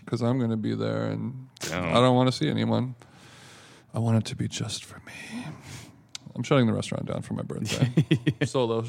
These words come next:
Speaker 1: solo shit.
Speaker 2: Calling it a bomb threat before I show up.
Speaker 1: <laughs> Um, a couple of days ago, I got to have a nice hangover meal at Halal Guys.
Speaker 2: Oh, nice.
Speaker 1: I finally went there. My,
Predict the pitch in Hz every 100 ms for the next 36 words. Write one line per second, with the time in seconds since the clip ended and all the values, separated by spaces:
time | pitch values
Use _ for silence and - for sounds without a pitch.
0 | 123 - 139 117 - 123 - - 147 123
1 | 101 98 95 92 90 87 87 92 87 90
2 | 101 85 73 127 - 175 - - 160 151
3 | - - - - - - - - - -
4 | - - 185 180 165 165 175 165 160 156
5 | 151 151 147 143 131 139 139 139 143 139
6 | 127 135 131 120 123 131 151 - 127 127
7 | 131 127 123 123 123 123 123 120 117 127
8 | 123 127 156 131 117 110 123 - - _
9 | _ _ _ _ - 180 220 113 - -
10 | - 160 104 - - _ _ _ _ -
11 | - 143 139 135 139 131 123